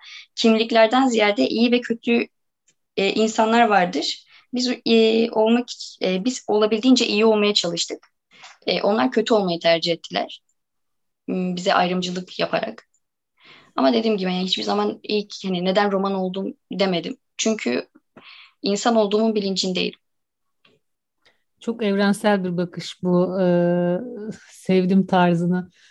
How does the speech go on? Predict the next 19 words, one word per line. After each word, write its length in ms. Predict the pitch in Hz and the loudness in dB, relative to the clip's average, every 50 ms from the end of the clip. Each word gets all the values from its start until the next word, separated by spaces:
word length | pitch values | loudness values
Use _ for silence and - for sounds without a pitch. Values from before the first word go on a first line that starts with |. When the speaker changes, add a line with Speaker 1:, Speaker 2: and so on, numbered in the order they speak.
| _ _ _ _ _ _ _ | _ _ _ _ _ _ _
Speaker 2:
Peki 240 | - 226 226 - 277 | -2 0 2 2 4
roman 360 | 226 226 226 254 277 294 294 | 6 8 8 8 8 8 6
kimliğinde 380 | 294 - 247 220 226 247 302 269 | 6 6 4 6 6 6 6 6
barışıksın 440 | 247 240 247 247 - 254 - - 220 | 4 4 4 2 0 -2 0 2 2
anladığım 300 | 202 196 190 180 185 185 | 4 4 4 2 0 0
kadarıyla. 420 | 180 196 180 185 185 180 185 208 | 0 0 0 0 0 0 0 0
Az 120 | 214 214 214 | 0 0 2
önce 220 | 214 214 220 208 | 2 2 2 2
bahsettiğin 480 | 208 202 202 - - 208 208 - 208 208 | 2 0 0 -2 -4 -8 -6 -6 -6 -6
üç 140 | 202 - - | -4 -2 0
arkadaşından 640 | 202 196 196 208 196 196 196 - 202 196 196 196 196 | 0 0 0 0 -2 -2 -2 -2 0 0 2 0 0
tut, 140 | - _ | -2 _
genel 200 | - 196 190 208 | -2 0 0 2
olarak 320 | 214 214 196 185 185 175 - | 2 2 2 0 0 -2 -4
çevrendekiler 920 | - - 190 185 185 190 190 190 190 196 196 196 190 - 202 208 214 220 202 | -6 -6 -4 -2 0 2 2 2 2 2 0 -2 -4 -4 -4 -2 0 0 0
roman 320 | 196 185 190 202 220 233 | 0 0 0 0 0 0
kimliğiyle 440 | 233 - 202 202 202 202 190 196 180 | -2 -4 -4 -4 -2 -2 -2 -2 -2
barışık 520 | 190 190 190 - - - - - - - - | -2 -4 -4 -4 -8 -14 -18 -20 -18 -10 -4
mıydı? 440 | 190 185 180 175 165 170 180 202 | -2 0 0 0 0 0 -2 -4